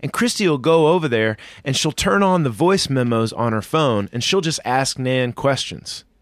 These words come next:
And Nan will just tell stories, and she's recording these stories. She's getting some cool stuff, man. But here's the thing is, now you've changed the channel.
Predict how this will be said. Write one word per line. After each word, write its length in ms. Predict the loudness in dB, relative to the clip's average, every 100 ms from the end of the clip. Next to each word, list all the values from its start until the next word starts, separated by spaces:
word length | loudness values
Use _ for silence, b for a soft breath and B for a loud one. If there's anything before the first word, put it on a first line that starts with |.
| _ _ _ -4
And 140 | 0
Nan 240 | 2 2 2
will 80 |
just 200 | -2 -4
tell 200 | -2 -2
stories, 420 | -2 -2 0 0 -2
and 120 | -4
she's 260 | 0 0 -2
recording 580 | -2 0 2 2 0
these 160 | -2 -4
stories. 600 | -2 0 0 -2 -8 -8
She's 260 | -6 -6 -2
getting 300 | -2 0 -2
some 240 | -2 -4 -4
cool 400 | 0 4 6 4
stuff, 500 | 2 2 2 2 -4
man. 300 | -6 -4 -6 B B B -2
But 80 | 0
here's 140 | 2
the 100 | -2
thing 320 | -2 0 0
is, 260 | -2 -4 -6 B B
now 160 | -2 0
you've 240 | 0 -2
changed 320 | -2 -2 -2
the 80 | -4
channel. 480 | -6 -4 -4 -6